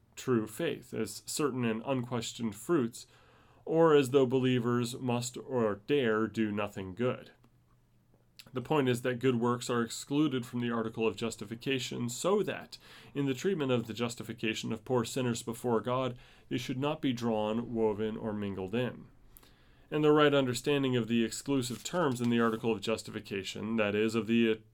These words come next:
terms in the article of justification listed above, consists solely therein. Uh, the same points should be urged with all diligence and seriousness in the treatment of the,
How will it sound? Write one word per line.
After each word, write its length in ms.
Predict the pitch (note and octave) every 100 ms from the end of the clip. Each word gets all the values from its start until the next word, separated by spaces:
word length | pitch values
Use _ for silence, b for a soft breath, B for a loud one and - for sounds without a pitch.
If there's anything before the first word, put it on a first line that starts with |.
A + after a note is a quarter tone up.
| _
terms 400 | - B2 A2 A2
in 80 | A2+
the 140 | A2+
article 340 | A2 G#2 G#2 A2+
of 80 | -
justification 880 | A2 G#2 G#2 G#2 A2+ G#2 - G#2+ G2+
listed 480 | A2+ A2+ A2 A2+ G2
above, 540 | - - C#3+ C3 A#2 B B B B
consists 520 | - G3 - D#3+ - - -
solely 460 | - A2+ A2 A2 G#2 -
therein. 540 | G#2 G2+ B2+ A2 - - - B B B B B B B B
Uh, 160 | - A2+
the 140 | - C#3
same 320 | - A3 G#3
points 320 | - B2+ B2
should 180 | - B2+
be 120 | C3
urged 320 | B2+ A#2+ A2+
with 100 | A#2
all 280 | A#2+ C#3 C#3+
diligence 640 | A#2 D3 D#3+ E3 D#3 D3
and 140 | C3+ A#2+
seriousness 920 | - D#3 C3 A#2+ A2+ - A2 G#2+ -
in 180 | C3 A2+
the 60 |
treatment 440 | A2 A2+ G#2+ G#2 G2
of 60 |
the, 100 | G#2+